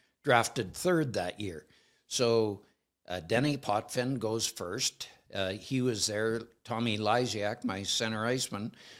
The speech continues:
went second to Atlanta. Vancouver, I'm thinking,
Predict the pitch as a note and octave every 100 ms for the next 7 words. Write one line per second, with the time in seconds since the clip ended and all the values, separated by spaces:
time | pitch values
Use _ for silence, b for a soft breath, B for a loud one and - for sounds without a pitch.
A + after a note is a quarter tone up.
0 | B - A2 G#2+ - A#2 - A#2 - B2
1 | G2+ A2 B2 C#3 C3 G#2+ A2 b b b
2 | b b b _ _ _ _ _ - A2
3 | A#2+ - F#3+ G3 A#2+ G2+ A2 C3 _ _
4 | _ _ _ _ B2+ C#3+ - C3 A2+ A#2+
5 | A2+